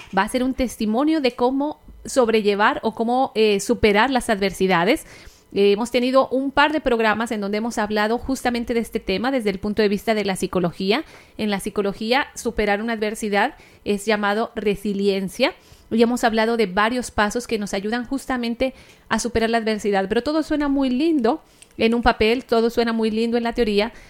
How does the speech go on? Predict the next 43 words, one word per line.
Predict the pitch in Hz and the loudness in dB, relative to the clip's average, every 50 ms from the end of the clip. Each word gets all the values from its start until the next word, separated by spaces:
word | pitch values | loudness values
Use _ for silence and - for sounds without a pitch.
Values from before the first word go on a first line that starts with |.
| - - - | -20 -12 -2
pero | - 220 214 214 | 2 2 4 4
yo | 214 220 226 | 4 2 2
siempre | 220 - 240 226 226 226 226 | 2 2 0 0 0 0 -4
pienso | 226 - 214 220 220 - 233 | -2 -2 -2 -2 -2 -4 -4
que | 226 226 | -4 -2
el | 202 | -4
ejemplo | 202 190 160 202 214 226 220 240 | -4 -4 -2 -2 -4 -2 -2 -2
y | 247 233 | -2 -2
el | 208 185 | -2 -2
testimonio | - 196 190 - - 185 190 185 190 196 202 214 220 - - - - - | -4 -8 -8 -6 -6 -4 -4 -4 -4 -4 -6 -8 -8 -10 -18 -20 -18 -4
arrastra. | - 214 220 208 196 185 190 - - - 240 320 339 - - - - - | -2 0 0 2 0 -2 -2 -2 0 0 0 0 -2 -6 -14 -20 -6 -4
Así | 202 196 - 208 | -4 0 2 2
es | 202 | 2
de | 202 226 | 2 2
que | - | 2
hoy | 214 214 | 2 0
estamos | 220 208 - 214 208 220 226 208 | 0 2 2 0 0 0 0 2
bendecidos | 202 208 202 196 190 - - 196 196 202 285 - - - - - - _ - | 0 2 2 0 -2 -2 -2 0 0 0 0 -2 -6 -14 -20 -20 -20 _ -2
porque | - 233 214 - 220 | -2 0 0 0 -2
tenemos | - 208 208 208 226 220 - | -2 -2 -2 -2 -4 0 2
a | 214 | 2
alguien | 196 190 196 226 262 302 - - _ - - _ - | 2 2 0 -2 -2 -2 -4 -10 _ -20 -20 _ 2
que | - 226 | 4 4
nos | 214 208 208 190 202 | 4 4 0 2 2
va | 196 | 2
a | 202 | 4
dar | 220 233 233 | 2 2 0
un | 240 | -2
testimonio | 233 247 240 - - 202 202 214 208 214 226 240 247 240 - - - - - | -2 -4 -4 -4 -4 -4 -4 -2 -2 0 0 -2 -2 -4 -10 -20 -20 -12 -4
muy | - 208 226 240 285 330 359 | -2 0 2 4 4 4 4
personal | 349 - 302 269 269 - 220 208 190 185 202 247 320 - - - - - _ - | 2 0 -2 -2 0 -2 -2 0 2 0 0 0 -2 -10 -14 -20 -20 -20 _ -6
y, | 254 254 269 320 359 - | -2 0 2 0 2 4
eh, | 233 226 226 220 202 196 | 4 6 6 6 4 4
queremos | 220 220 214 208 233 | 2 0 0 0 0
darle | 233 226 240 | -2 -2 0
la | 247 233 | 0 -2
bienvenida | 220 226 220 220 214 208 214 226 247 262 - - | -2 0 0 0 -2 0 0 0 0 -2 0 -2
a | 233 | 0
Melissa. | 233 240 220 233 302 - - 254 | 0 0 0 0 -4 0 0 2
Melissa, | 226 226 226 262 262 - 277 254 | 2 4 2 2 2 2 2 4
bienvenida, | 240 240 233 233 226 226 226 202 180 | 4 4 4 4 4 4 2 2 2
¿cómo | - 220 214 240 | 0 0 -2 -2
estás? | 233 - 208 170 165 | 2 2 0 0 0